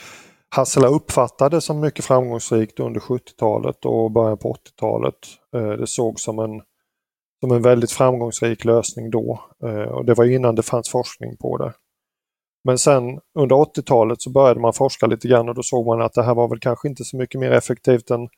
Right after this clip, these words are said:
än andra metoder som fanns, utan det var ungefär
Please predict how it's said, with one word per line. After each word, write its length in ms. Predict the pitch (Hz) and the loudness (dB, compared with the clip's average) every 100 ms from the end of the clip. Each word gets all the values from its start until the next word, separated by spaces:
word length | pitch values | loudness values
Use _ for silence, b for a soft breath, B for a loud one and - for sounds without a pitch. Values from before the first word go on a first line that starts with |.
| _ _ _ _ _ _ 127 | _ _ _ _ _ _ -4
än 220 | 123 120 | -2 -2
andra 440 | 127 135 135 113 | 0 2 2 2
metoder 440 | 104 107 117 110 113 | 0 -2 -2 -2 -6
som 160 | 120 | -12
fanns, 360 | - 123 120 - | -6 -4 -4 -10
utan 220 | 123 120 | -10 -2
det 100 | 120 | 0
var 140 | 123 123 | 0 -2
ungefär 440 | 120 135 113 | -2 2 2